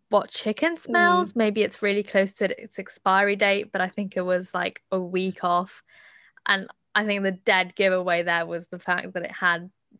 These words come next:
Speaker 1: those massive yellowy green
Speaker 2: Oh.
Speaker 1: patches on it. It was,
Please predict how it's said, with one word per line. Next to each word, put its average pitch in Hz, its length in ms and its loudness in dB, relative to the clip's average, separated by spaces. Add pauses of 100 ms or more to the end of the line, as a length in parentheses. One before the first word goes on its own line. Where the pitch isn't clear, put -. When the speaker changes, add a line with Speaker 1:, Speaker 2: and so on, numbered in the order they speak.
(100)
Speaker 1:
those 180 380 -4
massive 185 920 -2 (520)
yellowy 180 1000 0
green 175 580 -6 (100)
Speaker 2:
Oh. 208 640 -4 (380)
Speaker 1:
patches 220 500 -2
on 233 180 2
it. 262 240 -2 (800)
It 190 220 4
was, 180 320 0